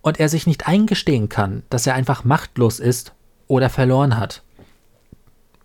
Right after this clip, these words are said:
Er versuchte auch immer wieder, sich davonzuschleichen. Ein weiterer erbärmlicher Versuch, die Hader loszuwerden. Natürlich vergeblich.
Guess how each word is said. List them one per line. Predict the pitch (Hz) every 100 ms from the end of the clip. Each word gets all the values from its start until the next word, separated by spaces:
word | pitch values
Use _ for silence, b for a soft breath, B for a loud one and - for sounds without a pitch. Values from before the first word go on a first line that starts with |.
| _ _ -
Er | 127
versuchte | 127 156 139 131
auch | 131 120
immer | 147 151 139
wieder, | 143 131
sich | 135
davonzuschleichen. | 127 117 139 165 123 - 113 104 - 110 B B B B B -
Ein | 107 101 98 101
weiterer | 123 127 117 113
erbärmlicher | 110 - 110 120 113 110
Versuch, | - 101 139 123
die | - 107
Hader | 117 131 107
loszuwerden. | 113 120 - 110 101 101 98 - b b b b b b b b _ -
Natürlich | 120 160 160 -
vergeblich. | 127 156 147 98 -